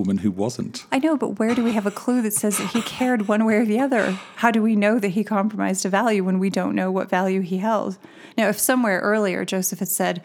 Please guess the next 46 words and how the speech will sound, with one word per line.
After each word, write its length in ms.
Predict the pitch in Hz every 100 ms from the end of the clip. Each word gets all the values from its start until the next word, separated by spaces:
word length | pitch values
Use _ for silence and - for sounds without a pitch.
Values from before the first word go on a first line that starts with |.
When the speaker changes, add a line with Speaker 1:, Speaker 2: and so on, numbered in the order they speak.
| - - -
Speaker 2:
"And 120 | 214
I 260 | 233 302 277
plan 260 | 262 240 214
to 80 | 220
only 240 | 233 240
marry 320 | 208 196 196
a 20 | 185
Hebrew 360 | 208 220 196
woman," 340 | 185 190 185 175
and 180 | 196
then 200 | 190 190
later 320 | 190 190 208 202
he 140 | 190
married 280 | 180 175 175
this 180 | 185 -
woman, 260 | 196 180
then 80 | 180
you 100 | 185
could 100 | 185
say, 160 | - 226
"Ah, 260 | 269 269 175
he 120 | 196
compromised 600 | 202 208 190 190 180 190
a 40 | 214
value." 420 | 214 226 180 -
Speaker 1:
Oh, 220 | 98 98
okay. 300 | 101 107 101 -
Speaker 2:
But 100 | 196
we 120 | 240
don't 180 | 240 208
Speaker 1:
You 60 |
Speaker 2:
know 140 | 208 262
Speaker 1:
don't, 120 | 233
Speaker 2:
that 100 | 190
he 120 | 180
Speaker 1:
you 40 | 190
Speaker 2:
had 140 | -
Speaker 1:
don't 80 | 143
Speaker 2:
this 80 | 180
Speaker 1:
think 100 | 120
there's 160 | - 110
any 100 | 101
Speaker 2:
value. 40 | 98
Speaker 1:
possibility 500 | 98 - 98 92 82 80
to 240 | 78 -
in-, 300 | 82 82 78